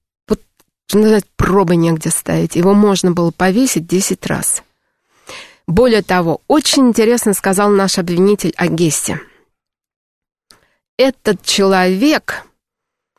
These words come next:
а, настолько, причём он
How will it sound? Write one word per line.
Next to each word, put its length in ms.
а, 520
настолько, 920
причём 300
он 120